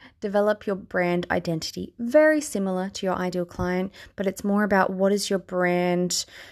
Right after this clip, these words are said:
uh, identity, you know, what are the colors, what are the fonts, and all these little things that you do for your business will all start to compile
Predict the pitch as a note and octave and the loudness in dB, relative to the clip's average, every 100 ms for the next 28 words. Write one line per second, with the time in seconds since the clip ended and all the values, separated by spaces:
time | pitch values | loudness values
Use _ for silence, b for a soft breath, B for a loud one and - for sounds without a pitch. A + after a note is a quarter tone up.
0 | B - F3+ E3 - F#3 F3+ F3 E3 E3+ | B -4 0 0 0 -2 -4 0 -2 0
1 | F#3 - - F3 E3+ F3+ G3 G#3 A3 - | -2 -4 -2 0 0 2 2 2 0 0
2 | B3 A3+ F#3 F3 G3 F#3+ F#3+ - A3+ F#3+ | 0 2 2 0 -2 -2 -4 -4 -2 -2
3 | - - - - B B B A#3 - C#4 | -4 -8 -8 -8 B B B 0 4 2
4 | E4 F4 C4+ A#3 A3+ G#3 - D4 F3+ F#3+ | 2 0 0 0 -2 -4 -2 0 0 -2
5 | A#3 - - - G#3 G3+ G3 F#3 F3+ B3 | -4 -6 -8 0 2 4 2 0 4 6
6 | A3+ F3 F#3 - G#3+ G#3+ F#3 F3 F#3+ F#3 | 6 4 -2 -4 -2 0 0 -2 -4 -8
7 | - G3+ - - - B B B G3+ G#3+ | -8 -8 -6 -6 -8 B B B 2 4
8 | G#3 G#3 - G#3 A#3 - A#3+ A#3+ A#3 - | 6 4 2 -2 -2 0 0 0 -6 -6
9 | G3 - G3 G3 F#3 F3 F3 | -8 -6 -6 -2 0 0 0